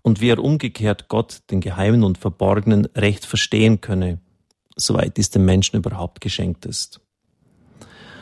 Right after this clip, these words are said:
Aus all dem bisher Bedachten ist schon sichtbar geworden, dass dabei nicht nur eine theologische Deutung des Kreuzes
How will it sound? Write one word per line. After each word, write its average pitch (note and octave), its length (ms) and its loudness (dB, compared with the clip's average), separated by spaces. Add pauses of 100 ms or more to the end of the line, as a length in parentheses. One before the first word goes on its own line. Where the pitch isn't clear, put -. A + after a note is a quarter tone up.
(180)
Aus A2 200 2
all A2 180 4
dem A#2+ 160 4
bisher A#2+ 300 -2
Bedachten G#2+ 560 -4
ist A2 160 -6
schon G#2+ 240 0
sichtbar G#2+ 400 -2
geworden, G2+ 480 0
dass G2 260 0
dabei G2+ 240 0
nicht G#2+ 260 2
nur G#2 140 2
eine F#2+ 200 2
theologische G2+ 540 -2
Deutung G#2 400 0
des G2 200 -4
Kreuzes G#2+ 640 -2